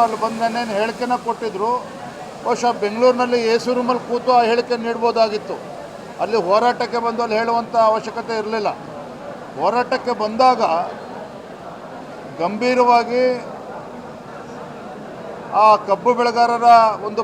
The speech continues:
ಪರಿಸ್ಥಿತಿಯನ್ನು ಅರ್ಥ ಮಾಡಿಕೊಂಡು ಪರಿಹಾರವನ್ನು ತೆಗೆದುಕೊಂಡು ಕಂಡುಕೊಂಡು ಬರಬೇಕಾಗಿತ್ತು. ಆ ಕೆಲಸವನ್ನು ಕೂಡ ಮಾಡಲಿಲ್ಲ.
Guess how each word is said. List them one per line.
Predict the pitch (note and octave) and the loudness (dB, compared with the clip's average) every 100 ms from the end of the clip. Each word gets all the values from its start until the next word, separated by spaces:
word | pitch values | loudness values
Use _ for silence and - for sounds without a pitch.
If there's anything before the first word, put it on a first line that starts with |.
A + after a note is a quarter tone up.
| D#3 | -2
ಪರಿಸ್ಥಿತಿಯನ್ನು | G3 A3 A#3 A#3 A#3+ G#3+ | -2 -2 -8 -4 0 0
ಅರ್ಥ | G3+ - A#3+ | 0 -2 0
ಮಾಡಿಕೊಂಡು | A#3 A3 G#3+ G3+ A3 A#3+ A#3 - - - - - - - | 0 0 -4 -2 0 0 -2 -8 -14 -14 -14 -16 -8 -4
ಪರಿಹಾರವನ್ನು | G3+ B3+ B3+ B3+ B3 B3 | 4 6 8 6 4 2
ತೆಗೆದುಕೊಂಡು | A#3 G#3 A3+ A3 - | -2 -4 -4 -6 -4
ಕಂಡುಕೊಂಡು | A3 A3+ A#3 A3+ | -4 -2 -4 0
ಬರಬೇಕಾಗಿತ್ತು. | G#3+ G#3 G#3+ G3+ G3+ A3 G3 | -2 -2 -2 -2 -2 2 4
ಆ | G3 G#3 | 4 2
ಕೆಲಸವನ್ನು | G3+ G3+ G3+ G3 | -6 -6 -8 -4
ಕೂಡ | G#3+ G#3 E3+ | -2 0 2
ಮಾಡಲಿಲ್ಲ. | F3+ F3+ E3+ | 0 0 -4